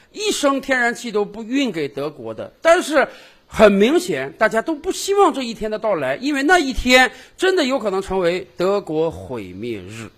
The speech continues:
然而怎么办呢？眼瞅着俄乌战争越打时间越长，丝毫没有解决的希望。而欧盟各国前不久不但没有找到更好的替代天然气进口国家，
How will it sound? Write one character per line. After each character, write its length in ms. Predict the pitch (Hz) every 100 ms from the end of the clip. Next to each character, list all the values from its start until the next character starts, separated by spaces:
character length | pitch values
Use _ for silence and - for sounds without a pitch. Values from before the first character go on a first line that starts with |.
| _ _
然 180 | - 269
而 320 | 339 320 330
怎 140 | 254 220
么 100 | 214
办 240 | 254 277
呢？ 140 | 240 220 - _
眼 260 | - 240 359
瞅 200 | - 202
着 140 | 208
俄 200 | 226 214
乌 220 | 254 240 254
战 240 | 254 220
争 220 | 208 220 -
越 200 | 277 254
打 240 | 170 143
时 240 | 135 - 185
间 300 | 190 202 202
越 220 | 202 165
长， 360 | - 101 127 - -
丝 220 | - - 415
毫 280 | 269 269
没 180 | 254 254
有 240 | 269 190 196
解 360 | - 156 127
决 240 | 113 123 170
的 180 | 180
希 260 | 147 - 175
望。 260 | 180 190 - - _
而 400 | - 233 285 285 -
欧 240 | 339 349
盟 240 | 285 285
各 260 | 247 311 233
国 260 | 180 208 226
前 260 | - 240
不 100 | 247
久 200 | 180 139 - - -
不 80 | 349
但 180 | 320
没 100 | 302
有 160 | 320 370
找 280 | 247 165 147
到 240 | 220 220
更 280 | 180 339 294
好 280 | - 165 131
的 80 | 170
替 480 | - - 392 311
代 280 | 185 254 214
天 220 | - 233
然 140 | 233 240
气 160 | -
进 160 | 190 233
口 140 | 180
国 180 | 139 147
家， 260 | 156 160